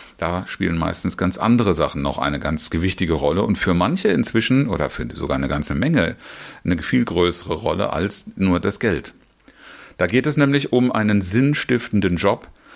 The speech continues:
Und sinnstiftend ist tatsächlich etwas, was nicht nur der Leistung dient, da hätten wir den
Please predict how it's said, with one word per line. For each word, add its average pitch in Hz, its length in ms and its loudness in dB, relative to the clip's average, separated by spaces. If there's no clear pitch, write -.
Und 107 180 0
sinnstiftend 107 800 0
ist - 280 -2
tatsächlich 110 520 0
etwas, 120 460 0
was 101 180 0
nicht 123 300 2
nur 117 180 6
der 101 300 2
Leistung 110 500 0
dient, 147 340 2
da 95 100 0
hätten 101 260 -4
wir 104 120 2
den 95 300 2